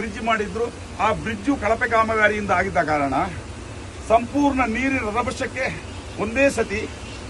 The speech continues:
ನೀರು ಬಂದು ಕಂಪ್ಲೀಟ್ ಗೆರೆ ಕೊಚ್ಕೊಂಡು ಹೋಗಿದೆ. ಒಂದು ಇದ್ರ ಬಗ್ಗೆ ನಾನು ಸಂಬಂಧಪಟ್ಟ ನಮ್ಮ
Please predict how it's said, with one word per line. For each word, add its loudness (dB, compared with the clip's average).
ನೀರು 2
ಬಂದು 0
ಕಂಪ್ಲೀಟ್ -2
ಗೆರೆ 4
ಕೊಚ್ಕೊಂಡು 0
ಹೋಗಿದೆ. 0
ಒಂದು 4
ಇದ್ರ 0
ಬಗ್ಗೆ 4
ನಾನು 6
ಸಂಬಂಧಪಟ್ಟ 0
ನಮ್ಮ 4